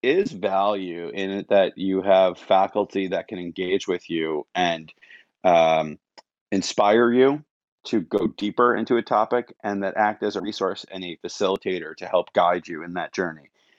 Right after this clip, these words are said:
Um, if you don't have that, I would say I would struggle beyond the social component of being in college and being exposed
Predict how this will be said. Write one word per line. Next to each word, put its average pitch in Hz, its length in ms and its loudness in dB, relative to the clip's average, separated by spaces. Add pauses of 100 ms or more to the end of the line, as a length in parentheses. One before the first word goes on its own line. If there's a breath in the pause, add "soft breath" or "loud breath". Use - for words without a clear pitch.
(320)
Um, 101 360 0 (340)
if 113 160 0
you 101 220 -2
don't 156 300 4
have 92 380 -6
that, 87 300 -4
I 90 140 -2
would 92 260 -6
say 92 500 -2
I 92 100 2
would 90 160 -4
struggle 101 600 2
beyond 98 640 -2
the 82 160 -4
social 107 460 2
component 92 600 -2
of 82 280 -2
being 92 280 -6
in 85 120 -8
college 90 600 2 (340 soft breath)
and 90 160 -2
being 92 200 2
exposed 95 520 0